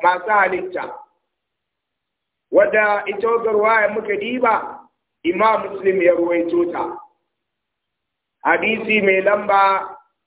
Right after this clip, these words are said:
ɗari hudu da tamanin da biyar. Wa kana yaqul, to wata ruwaya ta gaba kuma na abin da Annabi yake karanta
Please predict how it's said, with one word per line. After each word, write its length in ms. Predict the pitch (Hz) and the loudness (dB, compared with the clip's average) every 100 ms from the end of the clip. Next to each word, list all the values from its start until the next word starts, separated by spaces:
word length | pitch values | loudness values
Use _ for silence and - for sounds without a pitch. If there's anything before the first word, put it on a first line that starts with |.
| - | -6
ɗari 280 | 165 185 208 | -2 -2 0
hudu 600 | 214 208 220 214 214 - - _ - | -2 0 0 0 -2 -4 -10 _ 0
da 100 | - | 2
tamanin 520 | - - 170 175 196 | 2 2 2 2 2
da 100 | 180 | 2
biyar. 320 | 135 127 - - - _ _ _ _ _ _ _ _ _ | 0 -4 -8 -12 -18 _ _ _ _ _ _ _ _ _
Wa 140 | - 202 | 2 2
kana 260 | 208 269 277 | 2 0 2
yaqul, 400 | 247 240 233 - | 2 0 -4 -2
to 120 | 214 | 2
wata 240 | 233 277 254 | 2 2 2
ruwaya 340 | 240 233 226 220 | 2 4 2 -2
ta 80 | 226 | -4
gaba 240 | 214 185 190 | 0 0 0
kuma 360 | 190 190 190 - - - | -2 -2 0 -2 -8 -4
na 120 | 175 214 | 0 2
abin 260 | 202 220 220 | 0 -4 0
da 80 | 202 165 165 | 0 2 -2
Annabi 320 | 185 208 202 | -2 -2 -2
yake 260 | 202 202 185 | -2 -2 -2
karanta 380 | 214 208 - 208 | 0 0 2 0